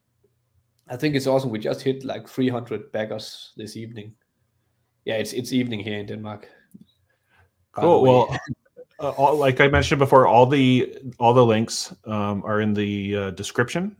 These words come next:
Speaker 2: below. So make sure that you get out there and, uh, you support indie game designers like Tommy, and make sure that, uh,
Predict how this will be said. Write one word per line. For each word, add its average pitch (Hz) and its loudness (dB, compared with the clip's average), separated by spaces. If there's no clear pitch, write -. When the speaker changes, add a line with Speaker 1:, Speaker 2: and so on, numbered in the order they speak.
Speaker 2:
below. 110 0
So 101 0
make 113 0
sure 135 4
that 117 2
you 110 0
get 117 2
out 135 6
there 135 2
and, 107 -2
uh, 101 0
you 98 -6
support 113 0
indie 117 2
game 117 2
designers 120 0
like 101 2
Tommy, 123 2
and 98 -4
make 104 -6
sure 110 -2
that, 98 -4
uh, 92 -2